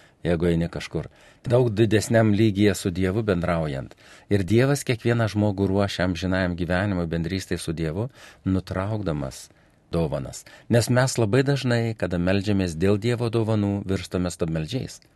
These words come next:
Nes mums Dievo nereikia, o reikia stabo. Ir dabartinis pasaulis labai užsiėmė stabmeldystę.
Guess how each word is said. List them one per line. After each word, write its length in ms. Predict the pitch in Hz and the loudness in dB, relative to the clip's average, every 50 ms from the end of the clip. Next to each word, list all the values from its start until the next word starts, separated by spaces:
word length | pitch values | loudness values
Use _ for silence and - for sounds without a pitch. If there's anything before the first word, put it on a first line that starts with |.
| _ _ _ _ _ _ _ _ _ _ - | _ _ _ _ _ _ _ _ _ _ -6
Nes 160 | 82 - - | -6 -6 -4
mums 200 | 95 87 80 82 | -4 -4 -2 -2
Dievo 240 | 90 87 85 82 82 | -2 -2 0 0 -2
nereikia, 500 | 80 76 71 85 107 110 - - 57 - - _ _ _ _ _ | -2 -2 -4 -4 -6 -6 -8 -10 -12 -12 -14 _ _ _ _ _
o 100 | - 76 | -8 -6
reikia 240 | 78 80 76 - 76 - | -6 -6 -6 -8 -10 -10
stabo. 360 | - 87 87 87 76 64 - - _ _ - - - _ - | -8 -8 -8 -6 -8 -10 -12 -14 _ _ -20 -20 -20 _ -2
Ir 140 | 101 98 85 | -2 0 0
dabartinis 520 | 98 85 90 92 - - 101 95 85 - | 0 0 0 -2 -2 -2 -2 -2 -2 -4
pasaulis 580 | - 85 - - 92 98 101 92 90 85 - - | -6 -8 -4 -2 0 0 0 0 -2 -4 -4 -4
labai 540 | 87 85 80 78 82 87 - 98 98 92 82 78 | -2 -2 -2 -4 -6 -6 -2 -2 0 0 -2 -2
užsiėmė 440 | 78 - - - 73 69 73 73 71 - | -6 -6 -6 -4 -4 -4 -4 -6 -6 -6
stabmeldystę. 720 | - 78 73 73 73 71 65 139 135 - - - - - | -6 -8 -6 -6 -6 -6 -6 -6 -8 -10 -10 -10 -12 -12